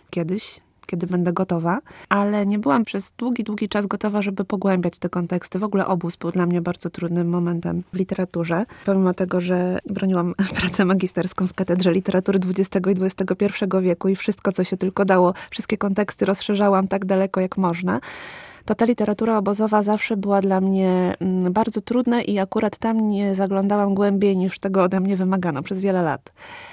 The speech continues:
Natomiast to pierwsze szkolne zetknięcie z Borowskim było tak mocne, że ja zawsze wiedziałam, że chciałabym wrócić do tego tematu kiedyś.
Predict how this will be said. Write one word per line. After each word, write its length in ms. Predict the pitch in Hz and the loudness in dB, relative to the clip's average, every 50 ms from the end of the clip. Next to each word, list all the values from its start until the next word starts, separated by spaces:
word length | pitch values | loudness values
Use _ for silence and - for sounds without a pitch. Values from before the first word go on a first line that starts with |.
| - - | -10 -6
Natomiast 720 | 196 202 190 - 202 196 196 196 196 - - - - - 208 - | -4 -2 -2 0 0 0 0 -2 -2 -6 -10 -14 -18 -18 -10 -6
to 100 | - 196 | -6 -4
pierwsze 540 | - - 220 220 226 - - - 208 196 196 | -2 0 0 0 0 -2 0 2 2 2 2
szkolne 380 | - - - 196 196 196 202 | 0 0 0 0 2 2 0
zetknięcie 460 | 190 196 185 - - 196 196 185 196 190 | 0 -2 -4 -4 -2 -2 -2 0 -2 -2
z 40 | |
Borowskim 520 | 185 - 196 202 202 190 - - 202 185 185 | -2 0 0 0 0 -2 -2 -2 -2 -2 0
było 180 | 185 185 185 | 0 0 0
tak 220 | 185 - 220 - - | -2 -2 -4 -2 0
mocne, 460 | 202 196 190 - - - 220 226 233 | 0 0 0 -2 -2 -2 -2 -2 0
że 320 | 214 202 202 202 202 202 | 0 0 0 2 2 2
ja 100 | 202 202 | 2 0
zawsze 260 | 202 214 208 - - 190 | 0 -2 -4 -4 -4 -4
wiedziałam, 280 | 190 185 196 190 185 | -2 -2 0 -2 -2
że 80 | 185 185 | -2 -4
chciałabym 320 | - - 185 185 185 190 | -6 -6 -4 -2 -2 0
wrócić 300 | 185 185 175 - - 127 | 0 -2 -2 -4 -6 -8
do 80 | - - | -8 -8
tego 220 | - 139 135 135 | -8 -8 -8 -6
tematu 380 | 139 - - - - - - - | -8 -8 -8 -8 -8 -10 -10 -10
kiedyś. 400 | - - - - - - - | -10 -10 -10 -10 -12 -14 -14